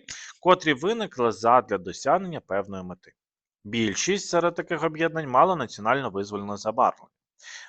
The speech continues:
Вони відображали інтереси різних прошарків суспільства. Серед перших — це політичні клуби, просвітницькі організації. Так, в тисяча дев'ятсот вісімдесят сьомому році за ініціативи колишніх дисидентів в Києві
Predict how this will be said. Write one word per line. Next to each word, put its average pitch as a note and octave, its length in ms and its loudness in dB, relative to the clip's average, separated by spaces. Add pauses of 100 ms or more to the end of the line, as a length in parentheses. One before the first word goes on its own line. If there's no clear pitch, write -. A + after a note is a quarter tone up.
Вони C3 280 2
відображали D3 680 6
інтереси C3 720 2 (300)
різних B2 560 0
прошарків F#2+ 540 -6
суспільства. - 580 -20
Серед A#3+ 380 4
перших — G#2 460 0
це F#3+ 160 -2
політичні A2 640 -2
клуби, C3+ 440 2
просвітницькі A#2 640 -6
організації. G#2 640 -14 (500)
Так, B3 220 6
в - 20 -16
тисяча C#3+ 420 2
дев'ятсот G#2+ 380 4
вісімдесят G2+ 540 -4
сьомому F#2+ 360 -6
році F#3 380 0
за E3+ 140 -2
ініціативи D#3+ 760 -2 (360)
колишніх C#3+ 600 6
дисидентів C3 720 -6
в - 140 -20
Києві G#2 600 -4